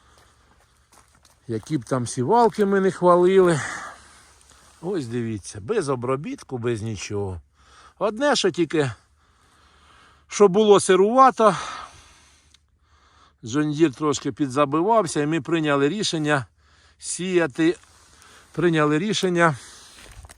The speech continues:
сіяти з обробітком. Було воно вірне чи невірне, покаже час. Ну, вже я, те, що я бачу, що посіяв джандір,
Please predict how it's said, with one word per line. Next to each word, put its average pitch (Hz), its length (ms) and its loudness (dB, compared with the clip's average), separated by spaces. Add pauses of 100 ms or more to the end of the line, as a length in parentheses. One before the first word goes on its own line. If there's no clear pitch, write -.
(1200)
сіяти 165 720 0 (260)
з 131 100 -4
обробітком. 117 760 -4 (1700)
Було 185 320 4
воно 180 240 2
вірне 165 320 2
чи 165 160 -2
невірне, 156 420 0
покаже 151 540 0
час. 247 420 0 (180)
Ну, 170 240 -4
вже 180 300 -2
я, 160 80 0
те, 160 200 -4
що 156 140 -8
я 151 120 0
бачу, 143 360 -2
що 139 140 -10
посіяв 143 520 -4
джандір, 170 520 -6